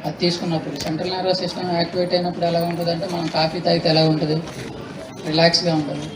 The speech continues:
అలాగా, అలాగా దానికి మనం అడిక్ట్ అయిపోతారన్నమాట. ఎవరైతే ఉన్నారో అలాగ అడిక్ట్ అయిపోయి ఇంకా, ఇంకా అందులోనే ఉండాలనిపిస్తుంది అన్నమాట.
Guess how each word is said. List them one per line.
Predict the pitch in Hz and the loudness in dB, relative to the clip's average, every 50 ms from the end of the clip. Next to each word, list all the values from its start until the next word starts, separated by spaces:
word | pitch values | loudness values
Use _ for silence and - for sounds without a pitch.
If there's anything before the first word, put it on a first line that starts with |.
| - - - - - - - - - - - - - | -12 -12 -12 -14 -14 -14 -14 -14 -14 -14 -12 -8 -4
అలాగా, | 165 165 180 190 185 185 180 175 - - - - - 180 | 0 2 2 4 4 2 2 0 -2 -6 -6 -4 0 4
అలాగా | 185 190 202 208 214 220 214 | 6 8 10 10 10 10 10
దానికి | 202 202 202 202 202 214 | 8 8 6 6 4 2
మనం | 214 202 190 180 180 180 180 180 175 170 170 165 - 170 | 0 0 0 2 2 4 6 6 6 4 2 2 0 2
అడిక్ట్ | 180 175 202 - - | 2 2 2 4 4
అయిపోతారన్నమాట. | 208 196 202 190 165 - 170 151 151 147 147 147 139 | 4 4 4 2 2 2 0 0 0 -2 -2 -4 -4
ఎవరైతే | - 139 143 147 151 160 160 165 - 170 165 160 156 156 151 156 | -2 -2 -2 -2 -2 -2 -2 -2 0 0 0 0 -2 -2 -2 -2
ఉన్నారో | 156 156 151 160 208 302 320 - - - - - - - - - - - | 0 0 0 0 -2 -4 -4 -6 -10 -12 -12 -12 -12 -12 -12 -10 -6 -2
అలాగ | 165 170 180 196 196 | 0 4 4 6 6
అడిక్ట్ | 185 180 180 202 - - | 6 4 4 4 4 6
అయిపోయి | 208 208 208 220 214 196 185 175 170 170 175 214 226 - - - - - - | 6 6 6 4 4 4 6 6 4 2 0 -2 -4 -6 -8 -8 -8 -8 -6
ఇంకా, | - - 180 175 175 180 175 175 175 175 - - - | 0 4 6 6 8 6 6 4 0 -2 -6 -8 -6
ఇంకా | 160 156 160 160 - - - - | -4 -2 -2 -2 -4 -4 -2 0
అందులోనే | 160 170 175 190 202 208 220 226 | 2 2 4 6 8 10 12 12
ఉండాలనిపిస్తుంది | 226 208 - 202 196 190 185 180 175 165 170 - 175 165 302 | 12 10 10 8 6 4 4 2 0 -2 -2 0 0 0 0
అన్నమాట. | 302 294 143 139 | 0 -2 -4 -6